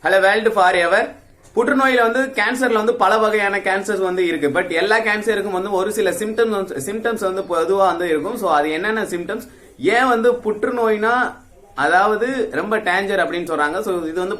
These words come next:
பரவக்கூடிய ஒரு நோயா அப்படின்னு சொல்லி தான் பார்க்க போறோம். Anyway, I am பாண்டி, பாண்டி ஸ்டேட்மெண்ட். So, இந்த கேன்சர் அப்படின்னு சொல்லக்கூடியது என்ன அப்படின்னு பாத்தீங்கன்னா, நம்ம உடம்புல வந்து கிட்டத்தட்ட முப்பது ட்ரில்லியன் செல்கள் வந்து இருக்கு. So, இந்த செல்கள் வந்து ஒவ்வொரு உறுப்புகளுக்குமே வந்து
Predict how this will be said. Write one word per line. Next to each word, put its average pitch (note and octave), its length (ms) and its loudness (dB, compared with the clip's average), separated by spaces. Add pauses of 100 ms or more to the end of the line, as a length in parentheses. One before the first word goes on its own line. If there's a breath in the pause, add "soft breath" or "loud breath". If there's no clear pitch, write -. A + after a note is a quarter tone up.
பரவக்கூடிய G#3 720 2
ஒரு D#3+ 140 -2
நோயா D3+ 440 0
அப்படின்னு E3 220 -4
சொல்லி D#3+ 220 -4
தான் D#3 200 -2
பார்க்க D3 200 0
போறோம். D#3 220 -4
Anyway, D#3 220 -4
I D#3 80 -2
am D3 60 -4
பாண்டி, D3+ 320 -2
பாண்டி D3 240 -2
ஸ்டேட்மெண்ட். B2 420 -8 (840 loud breath)
So, A3+ 260 6
இந்த G#3 220 2
கேன்சர் A#3+ 760 0 (100)
அப்படின்னு G#3 340 -2
சொல்லக்கூடியது F3 560 0
என்ன F#3 180 0
அப்படின்னு D#3 240 -4
பாத்தீங்கன்னா, D#3+ 340 0
நம்ம E3+ 240 0
உடம்புல A#3 280 2
வந்து G3 200 0
கிட்டத்தட்ட F3+ 460 -4
முப்பது A#3+ 280 0
ட்ரில்லியன் F#3+ 400 -4
செல்கள் G#3 400 0
வந்து F3+ 220 -2
இருக்கு. E3 380 -2
So, F#3+ 160 -2
இந்த E3 280 -2
செல்கள் G#3+ 540 -2
வந்து F#3 240 -2 (540)
ஒவ்வொரு A#3 420 4 (220)
உறுப்புகளுக்குமே G3 800 -2
வந்து F3 280 0